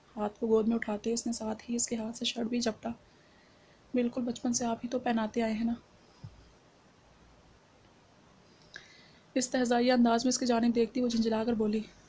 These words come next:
"बचपन से ना सही, अब ज़रूर पहना लूँगा। अब भी बुढ़ापा नहीं आ गया मेरे बेटे पे। ख़बरदार, जो बाप बेटे के दरमियान आने की कोशिश की।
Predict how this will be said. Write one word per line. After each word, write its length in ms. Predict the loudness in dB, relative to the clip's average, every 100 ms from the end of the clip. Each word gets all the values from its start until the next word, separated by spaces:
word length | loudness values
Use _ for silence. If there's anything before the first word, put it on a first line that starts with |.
| -20 -20 -4
"बचपन 300 | -4 -2 -2
से 120 | 0
ना 140 | 0 0
सही, 280 | 0 -2 -6 -12 -20 -20 -20 -20 -16 -6
अब 120 | 0
ज़रूर 280 | 2 4 2
पहना 320 | 2 0 2
लूँगा। 280 | 0 0 -4 -8 -18 -20 -20 -8
अब 100 | -4
भी 140 | 0 0
बुढ़ापा 320 | 0 0 0
नहीं 240 | 0 2
आ 80 | 2
गया 160 | 0 0
मेरे 160 | 0 0
बेटे 240 | -2 -4
पे। 120 | -8 -18
ख़बरदार, 480 | -10 -6 -4 -2 -2
जो 100 | -2
बाप 180 | -2 -2
बेटे 200 | -4 -4
के 80 | -4
दरमियान 340 | -2 -2 -2
आने 180 | -2 -2
की 80 | -4
कोशिश 260 | -4 -4 -6
की। 160 | -12